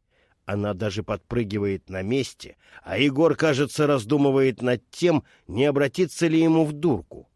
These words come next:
Дианка профессионально сбивает его агрессивный настрой, а ещё, мне кажется, заставляет о многом задуматься. Я уже говорил, что она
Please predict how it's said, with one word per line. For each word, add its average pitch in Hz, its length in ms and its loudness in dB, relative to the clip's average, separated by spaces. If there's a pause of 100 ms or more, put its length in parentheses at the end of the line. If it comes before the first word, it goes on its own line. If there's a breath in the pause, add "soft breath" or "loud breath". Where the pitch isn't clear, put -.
(340)
Дианка 117 580 -2
профессионально 143 920 0
сбивает 104 600 -2
его 110 200 -2
агрессивный 104 640 -6
настрой, 101 600 -8 (280 soft breath)
а 120 160 -4
ещё, 135 340 -2
мне 151 180 2
кажется, 90 580 -8 (260 soft breath)
заставляет 139 760 0
о 127 60 0
многом 127 400 2
задуматься. 139 760 -6 (840)
Я 107 260 -4
уже 120 220 -2
говорил, 135 420 0
что 113 360 -2
она 107 320 0